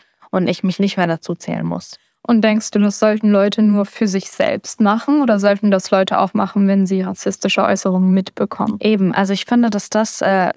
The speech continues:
Speaker 1: f-, im zweiten Punkt das Wichtigste ist. Solidarität ist hier das Stichwort, weil wenn nur wir uns für uns selbst stark machen, dann sehe ich dann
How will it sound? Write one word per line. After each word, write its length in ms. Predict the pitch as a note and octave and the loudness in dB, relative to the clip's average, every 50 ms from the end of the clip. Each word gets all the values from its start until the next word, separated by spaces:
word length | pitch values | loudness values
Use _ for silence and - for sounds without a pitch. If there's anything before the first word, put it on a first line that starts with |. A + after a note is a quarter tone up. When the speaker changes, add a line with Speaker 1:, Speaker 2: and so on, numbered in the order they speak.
| G#3+ - | -6 -18
Speaker 1:
f-, 180 | - _ - - - - | -20 _ -8 -8 -8 -4
im 160 | - G3 F#3+ | -4 -4 -4
zweiten 340 | - - G#3+ G3+ F#3 - G#3+ - | -2 0 -2 -2 0 -2 -6 -4
Punkt 340 | - A3+ G#3+ G#3+ - _ - - _ _ _ _ _ - G#3 - | 0 0 0 0 -2 _ -16 -20 _ _ _ _ _ -18 -16 -6
das 220 | - G3+ G3 - | -4 -4 -4 -2
Wichtigste 480 | - A3+ A3 - G#3+ F#3+ - - - - | -2 -2 -2 -2 -4 -4 -4 -6 -8 -4
ist. 260 | - - E3+ - - _ _ _ _ _ _ _ _ _ _ - G#3+ | -4 -4 -4 -4 -8 _ _ _ _ _ _ _ _ _ _ -4 -2
Solidarität 840 | G#3 G3+ F#3+ G#3+ G3+ F#3+ G3+ G3 - - - A#3+ A#3 A3 - - - - - | -2 0 0 0 0 0 -2 -4 -4 -2 0 0 0 0 -2 -6 -10 -8 -10
ist 140 | F3+ - | -10 -10
hier 180 | - - G3 F#3+ | -6 -2 -2 -2
das 140 | F#3 F3+ - | -2 -2 -2
Stichwort, 580 | - A#3 B3+ - - - - F#3+ G3 G3 - | -2 -2 -2 -2 -4 -4 -2 -2 -2 -2 -2
weil 220 | - F3+ F3 F3 F3 - _ _ _ _ _ _ _ | -2 0 0 0 -2 -6 _ _ _ _ _ _ _
wenn 180 | G#3 G#3 G#3+ | 0 2 4
nur 200 | A3 B3+ C4+ C4 | 4 2 2 2
wir 160 | A3+ B3 C4 A#3 | 2 2 2 2
uns 340 | A#3+ A3+ - - - - _ _ _ _ _ _ | 2 0 -2 -4 -10 -14 _ _ _ _ _ _
für 500 | _ _ - - - G#3 G3+ G3 F#3 - - | _ _ -20 -6 -2 0 2 2 0 0 0
uns 220 | - G3 G3+ F#3 | 0 0 0 0
selbst 260 | - G3 F#3+ F#3 - | 0 0 0 0 -2
stark 300 | - - F#3+ F#3+ F#3+ - | -2 0 0 0 0 0
machen, 440 | G3+ F#3+ F#3+ - - G3+ G#3+ A#3+ C4 - _ _ _ | 0 -2 0 0 0 0 0 0 -2 -4 _ _ _
dann 320 | G#3+ G3 F#3+ F#3+ F#3 F3+ - - - - _ - - - | 0 0 2 2 0 -2 -4 -10 -18 -20 _ -12 -8 -6
sehe 220 | - G3 G3+ G#3+ A3 | -4 -2 0 0 -2
ich 120 | G#3 - | -2 -2
dann 360 | - G#3+ G3 F#3+ G3 F#3+ F3+ | 0 0 2 2 2 0 -2